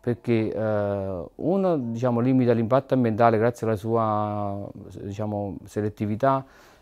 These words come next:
eh, e alla sua, eh, diciamo, alla sua azione per ingestione. E inoltre, eh, la, la persistenza di, di azione permette una buona durata de-, diciamo, della, dell'efficacia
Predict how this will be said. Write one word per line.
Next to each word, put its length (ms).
eh, 800
e 80
alla 140
sua, 240
eh, 320
diciamo, 300
alla 160
sua 720
azione 420
per 120
ingestione. 760
E 280
inoltre, 800
eh, 40
la, 640
la 140
persistenza 680
di, 200
di 100
azione 460
permette 640
una 340
buona 360
durata 580
de-, 240
diciamo, 300
della, 420
dell'efficacia 920